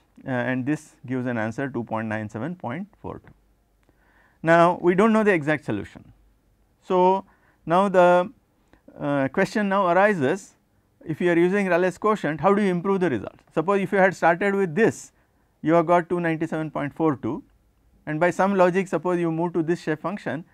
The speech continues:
you get a much better answer, right? But this is fortuitous. You, you happen to know the exact mode shape, therefore, you are able to g-,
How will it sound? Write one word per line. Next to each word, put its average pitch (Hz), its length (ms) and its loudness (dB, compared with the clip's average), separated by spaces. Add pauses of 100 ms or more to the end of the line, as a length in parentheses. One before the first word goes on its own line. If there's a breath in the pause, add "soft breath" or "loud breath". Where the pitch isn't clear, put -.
you 151 120 0
get 170 160 0
a 170 60 -2
much 165 200 -6
better 151 200 -8
answer, 160 320 -8 (1040)
right? 180 340 -4
But 165 160 -2
this 175 160 -2
is 208 100 -4
fortuitous. 180 640 -6
You, 131 180 -4
you 147 260 0
happen 151 400 -4
to 190 80 -4
know 175 120 -4
the 175 60 -2
exact 151 340 -4
mode 151 180 -8
shape, 233 200 -8
therefore, 185 340 -6
you 160 120 0
are 147 80 -2
able 131 200 -4
to 214 220 -6
g-, - 80 -14